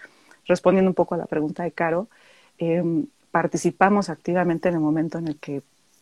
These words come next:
estamos viendo, ¿no? Y dándole like, y todo este famoso like que también es parte de la monetización de estos <laughs> contenidos, o sea,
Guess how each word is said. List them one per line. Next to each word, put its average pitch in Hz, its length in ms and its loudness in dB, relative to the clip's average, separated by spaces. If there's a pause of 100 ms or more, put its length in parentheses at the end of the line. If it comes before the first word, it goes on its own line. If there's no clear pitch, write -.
estamos 202 640 4
viendo, 190 580 4
¿no? 247 260 2
Y 180 140 2 (460)
dándole 190 380 6
like, 185 400 4
y 156 40 -2
todo 175 100 -2
este 180 180 -4
famoso 175 480 -2
like 175 260 0
que 175 100 0
también 170 340 -2
es - 180 -6 (680)
parte 202 300 6
de 185 60 2
la 170 80 0
monetización 208 720 6
de 202 80 4
estos 220 320 2
<laughs> - 80 -6
contenidos, 190 600 2
o 165 80 -4
sea, 170 180 -8